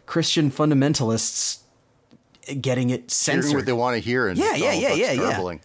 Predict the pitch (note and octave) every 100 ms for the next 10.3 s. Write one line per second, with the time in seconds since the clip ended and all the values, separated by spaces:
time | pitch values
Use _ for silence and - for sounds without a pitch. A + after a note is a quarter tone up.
0 | _ - B2+ B2 F#2+ G#2 _ - - E4
1 | C3 G#2 A#2 A2+ G2+ A2+ - _ _ _
2 | _ _ _ _ _ - F#2+ G#2+ B2 G2
3 | - _ _ _ _ _ _ _ _ _
4 | - D3 - - D3+ D#3+ G#2+ A#2+ B2 B2
5 | - _ _ _ _ - A#2+ A2+ C#3+ -
6 | A#2 G2 B2 G#2 - C3+ D#3 - G2+ F#2
7 | E2+ A#2 D3 G#2 F2+ - F2+ - F#2+ E2
8 | A2 A#2 E2 _ _ - - C3+ E3+ G#2
9 | G2 B2 B2 F2+ _ _ _ _ _ _
10 | - A#2